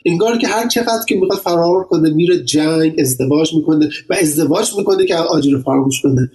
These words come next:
اما با این حال خاطرات آدری انگار تو همون نمایشگاهه هست. کوچکترین نشانه‌ای باعث می‌شه که صاف برگرده تو اون اتاق، اون اتاقی که پر از آدریه. حالا سوال من اینه،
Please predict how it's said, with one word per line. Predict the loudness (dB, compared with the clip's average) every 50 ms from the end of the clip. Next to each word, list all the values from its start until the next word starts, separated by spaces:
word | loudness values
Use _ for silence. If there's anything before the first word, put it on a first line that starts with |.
| -6 -4
اما | -2 0 0 2
با | 2 2
این | 2 0
حال | 0 0 0 0 -2 -4
خاطرات | -4 -4 -2 -2 0 0 0 0
آدری | 0 0 2 2 2
انگار | 2 2 0 0 -2
تو | -2 -2
همون | 0 0 0 0 0 2
نمایشگاهه | 2 2 2 2 2 0 0 0 0 0 0 0 -2
هست. | -4 -4 -8 _ -8 -4
کوچکترین | -2 -2 0 2 0 0 0 0 0 0 2 4 4 4 4 2 0 -6 -12 -10 -4
نشانه‌ای | 0 0 0 0 0 0 0 0 2 2 2 2 2 2 0 0 -2 -2 -4 -2
باعث | 0 0 0 0 0
می‌شه | -2 -2 0
که | 0 -2
صاف | -2 -2 -2 -2 -2 0 0 -2 -2 -4 -6 -4
برگرده | -2 0 0 2 2 2 2 2 2
تو | 2 2
اون | 2 2
اتاق، | 2 0 -2 -4 -6 -6 -8 _ _ _ _ _ _
اون | 0 2 2 2
اتاقی | 2 0 0 0 2 2 2
که | 2
پر | 0 0 0 0
از | 2 2 0
آدریه. | 0 0 0 0 0 -2 -2 -2 -4 -4 -2
حالا | 0 2 2
سوال | 2 0 0 0 0 0 0 0
من | 0 2
اینه، | 2 0 0 -2